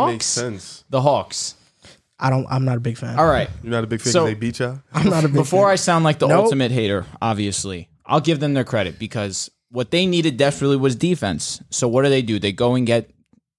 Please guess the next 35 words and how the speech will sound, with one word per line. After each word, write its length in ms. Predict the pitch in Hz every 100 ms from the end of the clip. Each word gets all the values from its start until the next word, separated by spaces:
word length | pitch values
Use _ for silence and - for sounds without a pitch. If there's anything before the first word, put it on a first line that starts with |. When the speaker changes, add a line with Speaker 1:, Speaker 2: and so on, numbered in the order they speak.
| _
Speaker 1:
three 340 | - 175 214 196
defensive-minded 1120 | 135 170 185 156 147 143 131 127 127 120 -
type 220 | 131 120
players 440 | - 123 117 110 - _
outside 280 | - 180 180
of 80 | 160
Kuzma, 320 | - 147 127
who's 160 | 135 127
a 80 | 120
decent 440 | 107 127 - 113
scorer. 420 | - 101 82 78 _ -
Decent. 340 | 123 - 65 _ _ _ _ _ _ -
You 100 | 104
bring 200 | 123 139
in 60 |
K 180 | 135 156
C 160 | 147 151
P, 140 | 151
who's 180 | 143 123
solid 340 | - 143 143 127
defensively 500 | 117 127 117 113 113
for 120 | 113
sure. 300 | - 117 87
Montrezl 440 | 98 127 135 123
Harrell's 280 | 131 123 120
solid 320 | - 127 123
defensively. 560 | 110 - 110 98 87 87
Kuzma 440 | - 143 131 135
can 180 | 117 123
play 240 | - 123 120
good 420 | - 110 135 110
defense. 320 | 117 104 151
Speaker 3:
Harrell, 200 | 170 190
solid 320 | - 139 160
defensively? 500 | 147 147 156 180 190